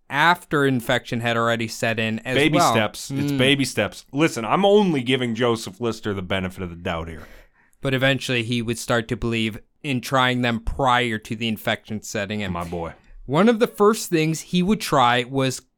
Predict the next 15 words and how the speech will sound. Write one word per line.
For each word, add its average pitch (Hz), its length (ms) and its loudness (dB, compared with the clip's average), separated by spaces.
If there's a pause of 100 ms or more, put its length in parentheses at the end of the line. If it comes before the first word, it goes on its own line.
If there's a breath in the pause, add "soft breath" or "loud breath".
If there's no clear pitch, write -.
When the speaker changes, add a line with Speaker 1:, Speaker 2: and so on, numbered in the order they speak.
Speaker 1:
Condy's 156 960 0 (120)
fluid 127 440 0
or 131 220 0
potassium 190 920 2 (200 loud breath)
permanganate, 143 1080 0 (360 loud breath)
which 220 440 0
was 151 340 0
used 180 400 2
in 165 300 -2 (100)
flash 208 640 0
powders 135 580 2
by 151 300 4
photographers. 185 1300 0
<laughs> - 20 0
Speaker 2:
Wow. 104 600 4